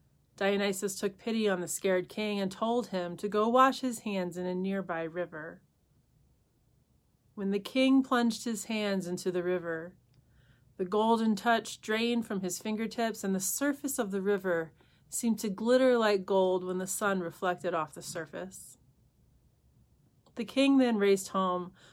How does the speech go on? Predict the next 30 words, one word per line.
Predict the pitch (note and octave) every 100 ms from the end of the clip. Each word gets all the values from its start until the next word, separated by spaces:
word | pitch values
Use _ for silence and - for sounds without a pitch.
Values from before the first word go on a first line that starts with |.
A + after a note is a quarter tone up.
| _
no | A3 B3
longer | C4 C4 A#3+
worried | A3 G#3+ A3 G#3
about | F#3+ F#3+
his | F3+ F3+
amount | F3+ F#3+ A#3 C4 C4
of | F#3 D#3+
gold, | E3 D3+ D3 E3
but | G3+ G#3
wondering | A#3 C4+ C4+ C4+ A#3+
if | G#3 G#3
his | G3
daughter | F#3 F3 F3 E3+
was | E3 E3+
okay. | E3+ E3+ E3+ D#3 F3 F3+ _ _ _ _ _ _ _
As | F#3 G3
he | G#3+
entered | G#3+ B3+ C4 A#3+
the | A#3
house, | - G#3 F3 E3+ - - - _ _ _ _
he | G3
didn't | F#3+ A#3 A#3 F3
notice | E3 E3+ E3+
that | G3+
a | G3
cat | G3 A#3+ A#3+
sat | - G#3+ F#3 -
by | F3+
the | F3+ F3
door, | F3 E3+ E3+